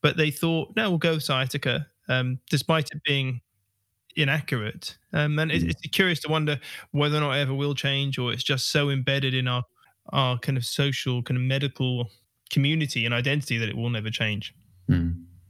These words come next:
Speaker 2: I mean, I would, I would go with, uh, to the fact that it's been around for hundreds of years, and Shakespeare was talking about it.
Speaker 1: Mm.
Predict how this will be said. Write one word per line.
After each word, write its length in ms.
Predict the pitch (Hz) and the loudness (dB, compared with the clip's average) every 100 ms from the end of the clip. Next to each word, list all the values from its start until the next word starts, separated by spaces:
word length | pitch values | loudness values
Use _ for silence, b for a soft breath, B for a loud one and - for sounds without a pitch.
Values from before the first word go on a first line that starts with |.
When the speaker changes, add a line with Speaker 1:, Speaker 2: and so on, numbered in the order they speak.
| - - - - - | -20 -20 -20 -20 -2
Speaker 2:
I 60 | - | 2
mean, 120 | 101 | 2
I 120 | 101 | 2
would, 320 | 101 95 - - - | 2 0 -2 -8 -2
I 120 | 101 | 2
would 220 | 98 98 | 2 2
go 180 | 98 95 | 0 0
with, 260 | 92 90 - | 0 -2 0
uh, 280 | 90 90 87 b b b b b | 0 0 -2 b b b b b
to 100 | - | -2
the 80 | 87 | 0
fact 240 | 92 90 107 | 2 0 2
that 100 | 95 | 0
it's 140 | 87 | 0
been 180 | - 92 | 0 2
around 280 | 92 90 90 | 2 2 0
for 160 | - 85 | -2 0
hundreds 420 | 95 92 87 - | 0 0 0 0
of 100 | 87 | 0
years, 600 | 92 90 87 85 - - _ _ | 2 2 0 -2 -6 -10 _ _
and 440 | 113 92 92 87 - | -2 0 0 -2 0
Shakespeare 540 | 92 - - 92 92 | 2 2 0 0 0
was 140 | 87 | 0
talking 340 | - 87 85 90 | 0 -2 0 0
about 380 | 87 87 85 92 | 0 0 0 -2
it. 180 | - 147 | 0 0
Speaker 1:
Mm. 300 | 143 139 | 0 -2